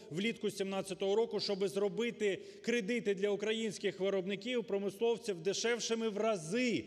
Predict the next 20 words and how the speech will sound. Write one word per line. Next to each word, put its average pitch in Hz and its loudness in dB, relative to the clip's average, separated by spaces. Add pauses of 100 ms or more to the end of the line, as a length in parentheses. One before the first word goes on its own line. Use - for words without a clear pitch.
(180)
і 196 0
допомогти 208 0
у 226 2
виході 214 -2
на 208 0
експортні 202 -2
ринки. 147 0 (260)
Що 233 2
ми 240 0
маємо 220 2
сьогодні? 165 0 (220)
Двісті 220 0
вісімдесят 208 0
днів 233 2 (280)
прострочки 226 2
невиконання 208 0
закону 220 0
про 208 0
експортно-кредитне 202 -2
агентство. 180 0